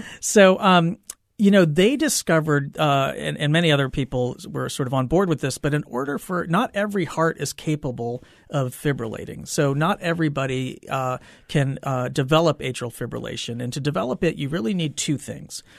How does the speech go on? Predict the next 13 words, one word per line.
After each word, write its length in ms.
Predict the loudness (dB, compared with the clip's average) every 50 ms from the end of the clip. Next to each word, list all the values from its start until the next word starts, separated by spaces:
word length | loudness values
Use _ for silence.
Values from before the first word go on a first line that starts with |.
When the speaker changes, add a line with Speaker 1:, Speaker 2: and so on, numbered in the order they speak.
| -18 -2
Speaker 2:
The 100 | 0 0
first 320 | 0 2 0 0 0 0 -2
thing 140 | 0 0 0
is 140 | 0 0
a 20 | -2
trigger. 500 | -4 -4 -2 -2 -2 -2 -4 -8 -12 -10 -6
You 160 | -2 -2 -2
need 240 | 0 0 -2 -2 -2
something 480 | -2 -2 -2 -2 -2 -2 -2 -2 -2 -4
that 160 | -4 -8 -10
turns 400 | -6 -4 -2 0 0 -2 -2 -4
the 140 | -4 -6 -4
AFib 400 | -6 -8 -8 -8 -8 -8 -8